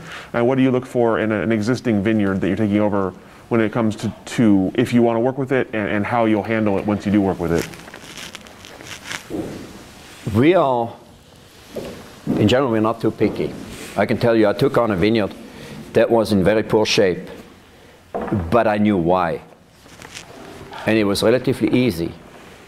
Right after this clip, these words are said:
Speaker 2: to revive the vineyard and make it look quite good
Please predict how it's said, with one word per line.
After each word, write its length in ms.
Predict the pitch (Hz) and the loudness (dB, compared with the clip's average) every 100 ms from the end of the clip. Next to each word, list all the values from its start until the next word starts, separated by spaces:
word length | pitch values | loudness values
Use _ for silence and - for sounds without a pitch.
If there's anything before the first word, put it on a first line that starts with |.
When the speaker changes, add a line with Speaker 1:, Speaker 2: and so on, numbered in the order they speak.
| - - - - | -20 -20 -20 -2
Speaker 2:
to 140 | 104 | 2
revive 500 | 92 85 87 110 110 | 4 4 2 2 0
the 100 | 110 | 0
vineyard 420 | 107 110 131 160 - - - - - - - - - - | 2 0 0 -2 -8 -20 -20 -20 -20 -20 -20 -20 -20 -2
and 180 | 90 87 | 2 4
make 200 | 101 101 | 4 2
it 60 | |
look 360 | 87 104 107 - - - - - | 2 2 2 -6 -18 -16 -14 -4
quite 240 | 98 98 | -2 0
good 300 | - 95 76 | 2 2 2